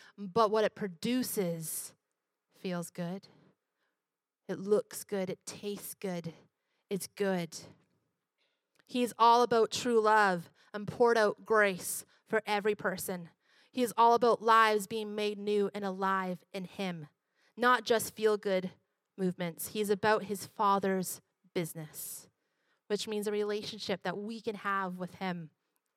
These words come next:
daily, daily faith. Remain in him, grow good fruit, and he remains in us.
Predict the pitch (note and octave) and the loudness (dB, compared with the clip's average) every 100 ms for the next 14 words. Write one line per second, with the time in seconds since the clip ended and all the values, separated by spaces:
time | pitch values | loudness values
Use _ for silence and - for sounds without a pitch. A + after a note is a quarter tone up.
0 | _ - A3+ G3+ F3+ D#3+ - - - _ | _ 0 0 0 -6 -12 -16 -20 -20 _
1 | _ _ _ _ _ _ _ - G#3 G3 | _ _ _ _ _ _ _ -4 -2 -2
2 | F3+ F3+ - F3 D#3+ - - - _ _ | -4 -6 -6 -10 -10 -16 -20 -20 _ _
3 | _ _ _ _ - G3 G3+ G3+ G3+ G#3+ | _ _ _ _ -6 -4 -2 -2 -2 -4
4 | A3 F#3+ G3 F3 D#3+ - _ _ - G#3 | -8 -6 -6 -6 -10 -18 _ _ -6 0
5 | G3+ G3+ G3+ A3 G#3+ - - F3+ E3+ - | 2 2 0 0 -2 -4 -10 -10 -10 -14
6 | - _ - F#3+ A3+ G#3 F#3+ F#3+ F#3 F3+ | -20 _ -14 -12 -10 -8 -8 -8 -10 -12
7 | F3+ F3+ F3+ E3 - - - | -14 -12 -10 -10 -12 -20 -20